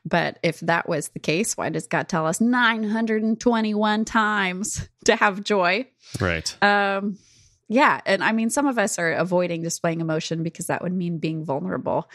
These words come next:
Speaker 1: Um, there's a lot of different things going on there. But when you realize what a rich tapestry joy is and all the times that God is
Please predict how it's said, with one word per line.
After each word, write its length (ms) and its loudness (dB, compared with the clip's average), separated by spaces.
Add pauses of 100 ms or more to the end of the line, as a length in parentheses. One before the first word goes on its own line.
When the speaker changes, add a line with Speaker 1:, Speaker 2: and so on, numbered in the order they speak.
(280)
Speaker 1:
Um, 400 -2 (140)
there's 200 -2
a 60 -4
lot 260 -2
of 200 -6
different 320 -4
things 220 -4
going 300 -4
on 140 -2
there. 160 -2
But 200 -6 (600)
when 240 0
you 300 0
realize 680 2
what 120 -2
a 60 0
rich 760 -2
tapestry 1300 0
joy 680 0
is 360 -2
and 140 -2 (100)
all 240 2
the 100 -2
times 440 -2
that 200 -4
God 240 -2
is 260 -4